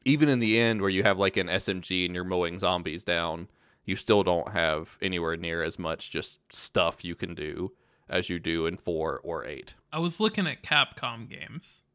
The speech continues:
Speaker 2: and, uh, I mean, the new Monster Hunter was all right. I didn't like Monster Hunter Rise anywhere near as much as Monster Hunter World, but then they've remade a lot of games that I really like.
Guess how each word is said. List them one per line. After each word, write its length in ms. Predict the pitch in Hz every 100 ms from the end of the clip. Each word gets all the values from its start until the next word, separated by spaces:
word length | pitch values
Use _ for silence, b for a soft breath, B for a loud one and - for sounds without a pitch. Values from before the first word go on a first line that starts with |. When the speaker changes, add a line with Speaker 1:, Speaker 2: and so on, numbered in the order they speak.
| _ _ _ _ -
Speaker 2:
and, 340 | 131 131 123
uh, 380 | 123 123 123 120 - 160
I 40 |
mean, 300 | 180 185 165 -
the 120 | 170
new 140 | 180 208
Monster 420 | 185 190 - 170
Hunter 240 | 160 151
was 200 | 151 143
all 180 | 143 143
right. 320 | 135 135 135 - _ _
I 140 | 151
didn't 220 | 156 180
like 200 | 165 160
Monster 320 | 160 156 - 160
Hunter 120 | 147
Rise 320 | 139 139 139
anywhere 300 | 135 135 135
near 180 | 135 135
as 140 | 143
much 200 | 151 143
as 140 | 156 143
Monster 320 | 139 143 151
Hunter 200 | 143 127
World, 420 | 139 143 139 143 151 _
but 140 | 156
then 380 | 175 175 170 165 -
they've 280 | 151 165 160
remade 400 | 190 180 160 214
a 60 |
lot 200 | 170 147
of 60 | 147
games 300 | 143 131 143
that 100 | 147
I 80 | 139
really 260 | 139 127
like. 340 | 117 123 131